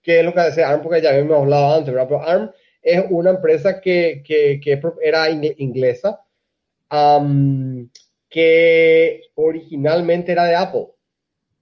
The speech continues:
que tuvo que vender para poder pagar las cuentas antes de que, este, casi se fundiera la empresa, ¿verdad? Em, entonces,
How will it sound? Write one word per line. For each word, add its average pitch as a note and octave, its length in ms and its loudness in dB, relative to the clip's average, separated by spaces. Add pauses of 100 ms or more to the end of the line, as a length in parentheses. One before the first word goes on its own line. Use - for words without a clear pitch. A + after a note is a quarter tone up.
que B2+ 120 -10
tuvo E3 320 -4
que F3 100 0
vender D#3 400 0
para E3 240 -2
poder D3 220 0
pagar D3+ 260 0
las C#3+ 280 0
cuentas E3 440 -4 (260)
antes C#3 300 -2
de C#3 240 -2
que, B2 680 -2
este, A#2 360 -8
casi C#3 320 -8
se C#3 160 -10
fundiera A#2+ 400 -4
la A2+ 80 -4
empresa, G2 420 -12
¿verdad? B2+ 240 -12 (720)
Em, B2 1000 -4 (340)
entonces, E3 1120 -2